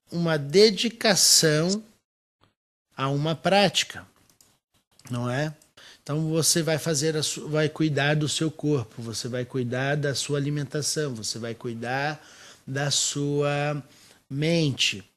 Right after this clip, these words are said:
né? Você vai criar boas relações. Tudo isso vai fortalecendo a sua individualidade com liberdade, onde você pode fluir com o máximo de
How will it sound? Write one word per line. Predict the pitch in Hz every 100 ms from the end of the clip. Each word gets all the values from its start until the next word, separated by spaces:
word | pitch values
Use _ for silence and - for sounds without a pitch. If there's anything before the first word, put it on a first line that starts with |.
| _ - - -
né? | 117 143
Você | 139 127 135
vai | 131
criar | 127 135 143
boas | 151 156 160 139
relações. | 147 160 151 - 160 151 123 - - 123 110
Tudo | - 240 196 165
isso | 151 196 196 -
vai | 120 120
fortalecendo | 117 143 139 147 160 175 - - 147 156 175 220 _ - - - - -
a | 127
sua | - - 139 139 143 - _ _ _ _
individualidade | 147 156 143 143 139 131 123 117 123 143 156 170
com | 175 143 135
liberdade, | 123 127 123 117 113 123 135 160 147
onde | 160 143
você | 127 - 143
pode | 131 123
fluir | - 160 151 143 170
com | 175 156
o | 147
máximo | 139 151 165 - 170 170
de | 123 143 165